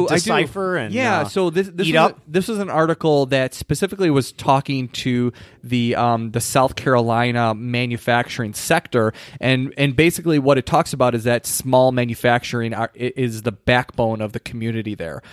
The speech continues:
Speaker 2: which I thought was interesting.
Speaker 1: Boy, that
Speaker 2: You
Speaker 1: resonates with me.
Speaker 2: Yeah, I mean,
Speaker 1: Yeah.
Speaker 2: well, you know, the, the, the people that always get the news are the big manufacturing companies. You know, if some large,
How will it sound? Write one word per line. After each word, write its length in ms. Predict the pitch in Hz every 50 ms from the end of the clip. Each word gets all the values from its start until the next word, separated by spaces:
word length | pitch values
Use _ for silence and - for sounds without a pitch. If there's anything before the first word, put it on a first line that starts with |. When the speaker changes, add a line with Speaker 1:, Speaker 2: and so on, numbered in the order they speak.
| - - _
Speaker 2:
which 160 | - 120 -
I 80 | 123 117
thought 240 | - 135 131 127 127
was 140 | 127 120
interesting. 360 | 135 127 120 - 113 - 127 123
Speaker 1:
Boy, 60 | 110
that 100 | 147 -
Speaker 2:
You 60 | -
Speaker 1:
resonates 400 | 156 135 147 151 143 139 - -
with 140 | 127 - 120
me. 320 | 135 175 180 151 151 - _ _
Speaker 2:
Yeah, 280 | - 156 220 254 214 165
I 60 | 165
mean, 160 | 170 180 175
Speaker 1:
Yeah. 100 | 143 143
Speaker 2:
well, 220 | 180 190 190 185 185 - - - - _ - - -
you 220 | 156 170 165 175
know, 260 | 165 156 143 143 117
the, 180 | 147 151 156 123
the, 220 | - 151 147 139 110
the 180 | 147 143 151
people 240 | - 180 220 233 214
that 120 | 180 151
always 240 | 151 151 147 143 120
get 160 | - 147 -
the 80 | - 131
news 580 | 120 123 127 139 151 156 147 139 135 127 113 123
are 240 | - 120 123 123
the 140 | 120 117 120
big 480 | 117 113 117 131 127 127 127 123 117 120
manufacturing 600 | 120 117 117 120 120 117 110 - 120 113 113 110 - - 107 104 -
companies. 540 | - 113 98 - - 104 101 104 101 -
You 80 | 117 113
know, 220 | 110 107 107 107
if 240 | 107 104 - - - - - - - - _ _
some 240 | - - 127 120
large, 720 | 110 110 113 113 117 117 117 117 113 104 98 104 - -